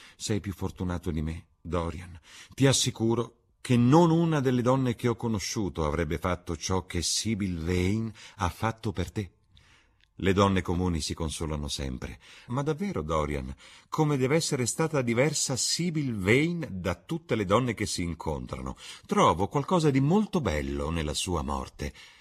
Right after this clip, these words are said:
Sono felice di vivere in un secolo in cui accadono questi prodigi che ci fanno credere nella realtà delle cose con cui tutti noi giochiamo, come l'avventura romantica, la passione,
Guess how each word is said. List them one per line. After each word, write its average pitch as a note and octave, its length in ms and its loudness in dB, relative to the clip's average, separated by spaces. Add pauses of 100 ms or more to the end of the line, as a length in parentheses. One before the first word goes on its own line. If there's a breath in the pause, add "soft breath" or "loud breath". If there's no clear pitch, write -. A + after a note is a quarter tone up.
(200 loud breath)
Sono G#2+ 300 -2
felice E2+ 340 -4
di D#2 80 -2
vivere D#2+ 320 -2
in D2 80 -2
un D#2 140 -4
secolo E2 420 -2
in D2+ 140 -4
cui E2 240 -2
accadono D#2 540 -2
questi D#2+ 440 -4
prodigi D2 720 -4
che - 140 -10
ci F2 100 -6
fanno D#2 300 -4
credere D2+ 480 -4
nella D2 280 -4
realtà D2+ 460 -4
delle D2+ 240 -4
cose E2+ 320 -4
con D#2 220 -6
cui F2+ 300 -6
tutti D3+ 440 -6
noi C3+ 220 0
giochiamo, G#2+ 580 -2 (320 loud breath)
come F#3+ 220 4
l'avventura C3 520 4
romantica, D#2+ 840 2 (220 loud breath)
la G2+ 160 2
passione, E2 720 0